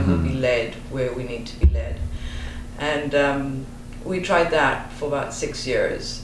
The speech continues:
Speaker 1: Um, and we came a long way alo-, alone,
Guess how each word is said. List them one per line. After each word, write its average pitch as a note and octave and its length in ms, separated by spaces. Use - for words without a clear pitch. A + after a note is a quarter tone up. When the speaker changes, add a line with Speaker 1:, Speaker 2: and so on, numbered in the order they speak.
Speaker 1:
Um, C#3 480
and G3 160
we G3+ 100
came A3+ 260
a G#3 40
long E3 260
way C#3+ 460
alo-, D3 400
alone, D#3 680